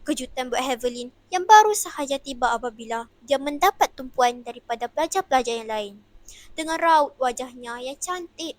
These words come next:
membuatkan beberapa pelajar mulai cemburu terhadapnya. Mujurlah, Heavenly mula berkawan dengan ramai sahabat baru, terutamanya Eva yang menjadikannya lebih selesa dan ceria. Eva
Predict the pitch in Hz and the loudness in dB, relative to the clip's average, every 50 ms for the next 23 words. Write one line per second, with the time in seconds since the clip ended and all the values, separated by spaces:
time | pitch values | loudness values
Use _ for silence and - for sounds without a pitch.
0 | _ _ 320 339 370 381 370 370 370 359 320 - - - 381 359 330 320 277 302 | _ _ -14 -12 -10 -8 -8 -4 0 0 0 -2 -2 -8 -10 -8 -8 -8 -6 -4
1 | 294 285 285 - 285 277 - - 269 262 262 - 262 254 262 - - - - _ | -2 -2 -2 -2 -4 -6 -4 -2 -2 -2 0 0 -2 -4 -4 -6 -14 -20 -20 _
2 | - 370 392 440 - - - 339 - - - 294 262 254 254 254 247 240 - 233 | -2 4 6 6 6 4 2 -4 -4 -4 -4 -4 -6 -8 -8 -8 -8 -8 -8 -10
3 | 247 233 240 214 - - - 233 226 214 208 202 208 _ _ - - _ _ _ | -8 -8 -8 -6 -8 -8 -8 -10 -10 -10 -10 -10 -12 _ _ -20 -20 _ _ _
4 | 302 302 285 285 277 254 240 240 247 233 233 - - - 262 247 233 - 262 240 | -6 -6 -4 -6 -8 -6 -4 -4 -4 -4 -4 -8 -10 -8 -8 -8 -6 -10 -12 -12
5 | 247 247 277 330 370 370 330 370 415 403 381 - - - 285 254 247 240 247 240 | -12 -12 -10 -10 -8 -2 2 4 4 4 2 -4 -8 -6 -4 -4 -4 -6 -8 -8
6 | 269 277 330 339 359 392 415 440 466 453 - - 302 285 240 233 - 240 240 240 | -6 -4 -2 2 2 2 2 2 0 0 0 0 -2 -4 -4 -4 0 2 2 2
7 | 254 240 214 - _ - - - - - - - 269 - - 247 240 240 233 233 | 2 0 -4 -8 _ -20 -20 -20 -16 -14 -12 -12 -12 0 2 2 2 4 0 -2
8 | 233 240 233 233 - - - 277 262 262 262 254 247 254 - _ - _ - 330 | -2 0 0 0 0 2 0 0 2 4 4 4 4 4 2 _ -16 _ 0 0
9 | 339 339 359 349 - 370 349 349 359 - - - - 330 285 269 269 277 269 247 | 0 2 0 -2 0 2 2 0 0 -6 -10 -2 -2 -2 -2 -2 -4 -6 -6 -6
10 | 233 233 233 240 233 254 254 - - 262 247 254 - - - 233 233 233 - - | -8 -8 -10 -12 -10 -6 -8 -6 -4 -4 -4 -4 -6 -8 -8 -8 -8 -8 -10 -16
11 | _ _ _ _ - 233 226 262 302 - - 311 - 233 226 214 208 202 196 - | _ _ _ _ -2 0 0 0 -2 -4 -4 -4 -6 -8 -10 -10 -10 -10 -12 -14
12 | - - - _ _ _ _ _ _ _ _ _ _ _ - - - - - - | -18 -20 -20 _ _ _ _ _ _ _ _ _ _ _ -20 -20 -20 -20 -20 -20
13 | - _ 311 311 302 349 480 | -6 _ -2 0 4 4 6